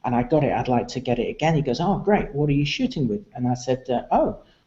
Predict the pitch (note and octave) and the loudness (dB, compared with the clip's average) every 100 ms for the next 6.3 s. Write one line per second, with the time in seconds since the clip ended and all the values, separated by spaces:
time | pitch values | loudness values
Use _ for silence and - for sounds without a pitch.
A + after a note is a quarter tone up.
0 | _ - C3+ C3 B2+ B2 A#2+ B2 - C#3 | _ -2 0 2 4 2 0 -4 -2 0
1 | C3+ - A#2+ A#2+ - A#2+ G#2 - A3+ F#3+ | 0 0 0 0 -2 -2 -2 2 2 4
2 | A2+ - A2 - B2 A#2+ G#2+ - B2 A2 | 2 -4 -6 -4 0 2 0 -2 -2 -2
3 | A2 - A#2+ A#2 A2+ G#2+ - - D#3+ F#3 | -2 -2 -4 -4 -4 -4 -6 0 4 4
4 | - C3 C3 C#3+ D3 C3 - D3 D3 D3+ | 2 0 2 4 4 2 2 0 2 2
5 | C#3+ D3 A#2+ - B2+ - - G#3 G#3+ - | 2 2 0 0 -6 -6 -6 -6 -6 -2
6 | C3+ - | -4 -4